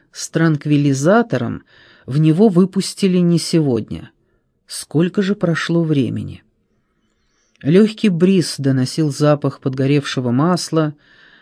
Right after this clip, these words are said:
вдалеке слышался смутный шум рынка. Резкие голоса выкрикивали по-испански названия товаров. Его похитили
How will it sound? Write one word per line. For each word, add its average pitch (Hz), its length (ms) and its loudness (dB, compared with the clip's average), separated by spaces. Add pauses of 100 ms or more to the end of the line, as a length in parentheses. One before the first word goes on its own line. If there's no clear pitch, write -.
(160)
вдалеке 151 500 2
слышался 151 760 -2
смутный 151 680 0
шум 160 360 0
рынка. 147 640 0 (600)
Резкие 160 440 0
голоса 151 560 2
выкрикивали 143 720 0
по-испански 143 880 -2
названия 139 640 2
товаров. 139 720 -2 (1080)
Его 143 240 -2
похитили 147 840 -6